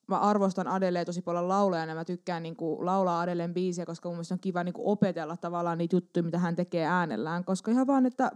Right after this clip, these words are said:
o-, oppis. Mutta, ja hänellä on joitakin tosi hyviä biisejä, mut sit mä osaan poimia ehkä niinku vaan semmoisia joitakin, että en mä niinku sanois vaikka, että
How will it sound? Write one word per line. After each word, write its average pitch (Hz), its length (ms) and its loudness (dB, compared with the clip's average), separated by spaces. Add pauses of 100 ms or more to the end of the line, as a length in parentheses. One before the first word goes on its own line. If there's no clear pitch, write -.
(140)
o-, - 320 -2
oppis. - 460 -2 (1120)
Mutta, 196 400 2 (100)
ja 208 80 6
hänellä 220 380 6
on 247 320 2 (120)
joitakin 202 520 0
tosi 185 280 0
hyviä 190 260 4
biisejä, 190 520 2
mut 175 140 -2
sit - 160 -8
mä 196 220 2
osaan 202 300 6
poimia 202 460 4
ehkä 185 220 -2
niinku 175 360 -6
vaan 180 240 -2
semmoisia 190 300 -4
joitakin, 208 640 0
että 147 160 -6
en 180 60 -4
mä 185 100 0
niinku 185 200 0
sanois 180 420 -2
vaikka, 165 300 -4
että 156 340 -4